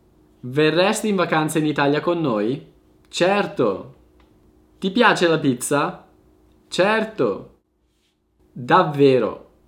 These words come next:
davvero." "Davvero" si usa al posto di "veramente", "proprio". Come in questo esempio.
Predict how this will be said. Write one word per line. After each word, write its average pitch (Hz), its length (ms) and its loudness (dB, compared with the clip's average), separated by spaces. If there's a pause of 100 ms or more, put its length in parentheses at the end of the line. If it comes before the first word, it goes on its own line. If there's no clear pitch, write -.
(300)
davvero." 123 1080 0 (280)
"Davvero" 165 600 4
si 240 140 -2
usa 180 180 2
al 143 100 -2
posto 165 260 0
di 135 140 -2
"veramente", 160 1000 0 (240)
"proprio". 117 680 0 (340)
Come 214 220 0
in 208 80 -2
questo 220 320 0
esempio. 110 680 -2